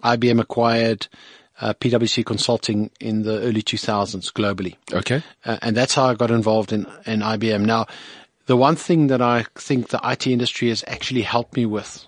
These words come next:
Speaker 1: you remember I've just talked about this disruption, how technology is disrupting industries.
Speaker 2: Absolutely.
Speaker 1: There was no disrespect to people that's been in the industry for twenty, thirty years in the media industry. I think the, the jump for me from, from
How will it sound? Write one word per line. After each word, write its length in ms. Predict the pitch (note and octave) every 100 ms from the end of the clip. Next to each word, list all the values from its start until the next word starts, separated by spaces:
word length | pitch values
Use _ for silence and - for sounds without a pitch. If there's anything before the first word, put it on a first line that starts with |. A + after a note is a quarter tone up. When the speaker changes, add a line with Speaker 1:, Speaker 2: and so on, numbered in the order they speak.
| _ -
Speaker 1:
you 180 | A2+ A#2
remember 300 | B2 B2+ B2+
I've 160 | A#2+ -
just 200 | B2+ -
talked 280 | C3 -
about 300 | A#2 A#2 A2+
this 120 | - -
disruption, 640 | A#2 - A#2 A#2 - A2+
how 140 | G#2+
technology 580 | G#2+ A#2 - A2 B2 A2+
is 120 | A#2
disrupting 600 | - A2 - A2 - A2+
industries. 560 | G#2 A2 A2 - G#2 -
Speaker 2:
Absolutely. 600 | G2 G2 G#2+ G#2 G2+ G2+ - _ _ _ _ -
Speaker 1:
There 80 | C#3+
was 120 | C3+
no 160 | D#3 F3+
disrespect 640 | E3 - D#3 - D3+ -
to 340 | - C3 A#2+ F2+ _ _ - - - -
people 260 | C3+ C#3+
that's 200 | C3 A#2
been 180 | - B2
in 120 | A#2+
the 100 | A#2
industry 360 | A#2 C3 - A#2
for 100 | A2
twenty, 280 | - B2+ A#2+
thirty 340 | - B2 -
years 420 | A2 B2 A#2 G2+
in 100 | A2
the 80 | A2
media 280 | A2+ A#2+ C#3
industry. 420 | A2+ G#2 - G2+
I 100 | -
think 260 | A2+ D3+ C#3+
the, 280 | B2+ A#2+ A#2+ _ -
the 80 |
jump 300 | G#2+ A#2+ D3+
for 200 | - D3+
me 320 | A#2 A2 A2 A2+
from, 500 | - A#2 G#2+ G#2+ G2+ - - - - -
from 320 | - A#2+